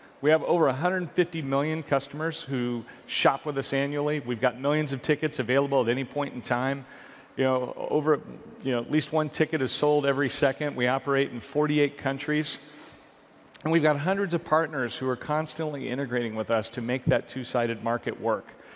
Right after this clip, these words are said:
Um, and that's powered by over a thousand employees that sit around the world in places like China and India and Spain.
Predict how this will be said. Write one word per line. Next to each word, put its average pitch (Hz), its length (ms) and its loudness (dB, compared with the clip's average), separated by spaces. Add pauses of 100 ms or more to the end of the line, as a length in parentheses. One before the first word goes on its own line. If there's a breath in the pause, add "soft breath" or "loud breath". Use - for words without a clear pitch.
(240 loud breath)
Um, 131 320 2
and 156 100 -2
that's 190 140 2
powered 196 320 0
by 156 140 4
over 165 200 4
a 160 60 6
thousand 165 380 2
employees 165 640 2
that 147 140 -2
sit 165 200 0
around 156 240 2
the 139 80 -2
world 131 240 4
in 127 80 0
places 131 460 0
like 110 160 0
China 135 500 0 (380 loud breath)
and 120 180 -2
India 127 560 2
and 117 160 -6
Spain. 113 440 -2